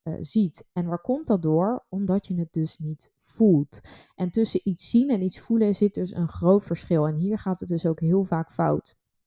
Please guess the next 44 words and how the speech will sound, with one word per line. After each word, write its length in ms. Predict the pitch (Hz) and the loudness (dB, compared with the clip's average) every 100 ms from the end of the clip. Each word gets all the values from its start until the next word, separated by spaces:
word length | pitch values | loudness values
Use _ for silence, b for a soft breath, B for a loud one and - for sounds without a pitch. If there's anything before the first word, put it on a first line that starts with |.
| _ _ - | _ _ -8
Dat 220 | 196 175 | 0 2
is 140 | 170 165 | 4 2
ook 200 | 180 180 | 2 2
waardoor 300 | 165 160 160 | 0 2 0
mensen 300 | 156 - - | -4 -6 -2
kunnen 260 | 170 165 | 0 2
doorslaan. 600 | 185 214 214 170 160 175 - b b b b | 4 4 4 0 -4 -6 -14 b b b b
Omdat 380 | 190 190 233 - | 2 4 4 2
je 360 | 175 180 226 214 | 0 2 2 2
zelf 380 | - 190 196 | 0 0 0
die 160 | - 180 | 0 0
verandering 600 | 175 170 180 180 175 175 | 2 2 0 0 -2 -6
van 120 | 170 | -4
de 80 | 170 | -2
buitenkant 580 | 160 165 170 - 160 160 | 0 0 0 -4 -6 -4
niet 200 | 208 - | -4 0
zo 140 | 202 | 0
ziet 360 | 175 175 196 - | 2 2 0 -2
als 180 | 175 - | -6 -2
hoe 140 | 175 | -2
iemand 300 | 170 170 175 _ | 0 -2 -4 _
anders, 600 | 180 196 170 175 240 - | 0 0 2 0 -2 -6
als 140 | - | -10
buitenstaander, 1080 | - 160 214 190 - 156 156 156 165 202 - b b b b | -2 2 2 0 -6 -6 -4 -2 -2 -2 -6 b b b b
die 160 | 185 175 | 2 6
wel 240 | 190 202 | 8 6
ziet, 320 | - 151 143 | 2 0 -2
zoals, 500 | - 151 160 156 - - | -4 -2 -2 -4 -8 -4
hè, 220 | 180 208 | -2 -2
een 120 | 175 | -6
ander 300 | - 202 180 | -4 -2 -2
naar 160 | 156 151 | -2 -2
jou 140 | 151 | -2
kijkt. 300 | - - - | -6 -10 0
Jij 260 | 175 196 233 | 4 4 4
kijkt 360 | - 196 214 | 0 -2 -2
gewoon 220 | - 180 175 | -2 -2 0
namelijk 380 | 165 170 156 - | -2 -2 -6 -4
niet 420 | 170 226 - - | 0 0 -2 -8
door 160 | 180 180 | -2 0
dezelfde 580 | 165 180 185 202 - | 2 4 4 2 -4
bril 440 | 151 160 175 220 285 | -2 2 4 2 2
naar 240 | 208 160 | -2 -2
jezelf 600 | 156 151 175 220 311 - | -2 2 4 4 2 -2